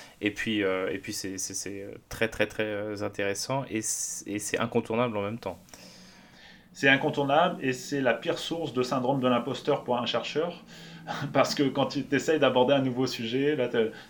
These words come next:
Speaker 2: tu, déjà, quand tu maîtrises ton sujet, t'as, t'es toujours en doute sur, euh, sur ton travail, sur ce que tu connais, ce que tu connais pas.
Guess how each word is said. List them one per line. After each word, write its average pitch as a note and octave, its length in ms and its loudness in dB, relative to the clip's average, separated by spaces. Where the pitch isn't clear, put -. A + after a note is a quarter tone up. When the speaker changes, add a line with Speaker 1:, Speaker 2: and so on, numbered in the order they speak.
Speaker 2:
tu, A#2 160 0
déjà, B2 280 6
quand C3 120 2
tu C3 140 -2
maîtrises C3+ 340 4
ton B2+ 100 0
sujet, B2+ 360 -2
t'as, A2+ 180 0
t'es A2 160 -6
toujours B2+ 240 -2
en B2 120 4
doute C#3+ 260 0
sur, A2 280 -4
euh, G#2+ 200 -2
sur - 300 -8
ton B2 120 -4
travail, B2+ 460 4
sur A#2 200 -6
ce - 200 -16
que B2+ 80 -2
tu A#2 180 -4
connais, C3 240 2
ce C3 80 -4
que G#2+ 100 -6
tu A2+ 220 -4
connais A2 260 2
pas. C#3 260 2